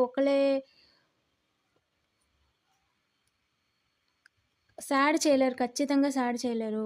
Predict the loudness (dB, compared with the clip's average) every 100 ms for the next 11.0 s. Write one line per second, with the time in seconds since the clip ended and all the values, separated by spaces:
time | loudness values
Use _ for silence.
0 | -4 -6 -4 -6 -6 -8 -10 -10 -10 -12
1 | _ _ _ _ _ _ _ _ _ _
2 | _ _ _ _ _ _ -8 -2 0 0
3 | -2 0 0 0 -2 -4 -6 -4 -2 -2
4 | -2 -2 -4 -4 -2 -2 0 -2 -2 0
5 | -2 0 -2 0 -2 0 -4 -8 -16 -6
6 | -2 2 2 0 -2 -2 -2 -2 -6 -8
7 | -10 _ -20 -20 _ _ _ _ _ _
8 | _ _ _ _ _ -2 0 0 -2 -4
9 | -4 -4 -6 -16 -10 0 2 2 0 0
10 | 0 -2 -2 2 2 2 0 0 -4